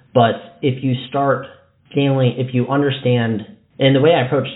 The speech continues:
private equity is, and this is what I tell kind of my associates, is that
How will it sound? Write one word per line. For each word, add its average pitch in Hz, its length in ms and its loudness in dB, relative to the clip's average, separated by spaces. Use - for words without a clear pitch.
private 147 240 2
equity 104 380 -4
is, 104 320 -2
and 107 320 -6
this 117 80 -8
is 123 40 -12
what 117 100 -2
I 104 160 -8
tell 101 420 -4
kind 117 160 -4
of 104 300 -8
my 107 160 -8
associates, 127 580 -2
is 113 140 -2
that 107 320 -4